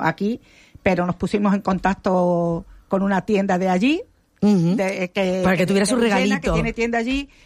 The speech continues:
Speaker 1: y le mandamos un paquete. Ella desplegó el paquete, pues, con todo lo que pudimos, alimentos, frutas, porque allí desgraciadamente no tenían, que ella lo que quería era que le hubiéramos enviado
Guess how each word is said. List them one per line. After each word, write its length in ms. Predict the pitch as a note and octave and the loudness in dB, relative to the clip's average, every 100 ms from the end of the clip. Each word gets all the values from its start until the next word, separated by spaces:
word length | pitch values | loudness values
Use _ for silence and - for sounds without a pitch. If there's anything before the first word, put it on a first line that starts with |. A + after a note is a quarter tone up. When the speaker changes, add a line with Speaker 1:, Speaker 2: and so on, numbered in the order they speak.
| _ | _
Speaker 1:
y 100 | B3+ | -4
le 120 | A#3 F#3+ | -2 -2
mandamos 500 | E3+ E3 F#3 F3 G3+ | -4 -4 -4 -4 -4
un 140 | F3+ | -4
paquete. 1000 | - F3 G#3+ A#3 - C#4 D#4+ D#4+ C#4+ F#3 | -2 -2 0 0 0 0 0 0 -2 -2
Ella 200 | F#3+ F#3+ | 0 0
desplegó 400 | F#3 - F3 F3 | -2 -2 -2 0
el 80 | F3+ | -2
paquete, 400 | - E3 A3+ B3+ | -2 -2 -2 -2
pues, 160 | A#3+ - | -4 -4
con 200 | F3 G#3+ | -4 -2
todo 220 | B3+ G3 | 0 0
lo 100 | E3+ | 0
que 120 | E3 | -2
pudimos, 520 | D#3+ E3 G#3 D#3+ D3+ | 0 0 0 0 -2
alimentos, 1040 | B2 D3 C#3+ F3 A#3 A3+ - A#3+ B3 B3 - - _ | -2 0 0 2 0 0 0 0 0 -2 -6 -20 _
frutas, 840 | - G#3+ A#3+ A#3+ A#3+ A#3+ B3 A#3+ - _ - | -4 0 0 0 0 2 0 -4 -12 _ -10
porque 360 | - F#3 F#3+ F3+ | -6 -6 -6 -6
allí 260 | - G3 A3 | -2 -2 0
desgraciadamente 720 | A3 G3+ G3 G#3 F#3+ G#3 G#3 | 0 -2 -2 -2 -2 -2 -2
no 120 | G3 | -2
tenían, 300 | F#3+ F#3 G3 | -2 -2 -2
que 100 | F3+ | -2
ella 160 | G#3 G3+ | 0 0
lo 100 | G3+ | 0
que 120 | G#3 | 0
quería 220 | F#3+ G3+ G#3 | 0 2 2
era 100 | G#3 | 0
que 100 | G#3 | 0
le 60 | |
hubiéramos 380 | G#3 A#3+ A#3+ B3 | 2 2 2 0
enviado 320 | A#3 A#3 A#3+ | 0 2 0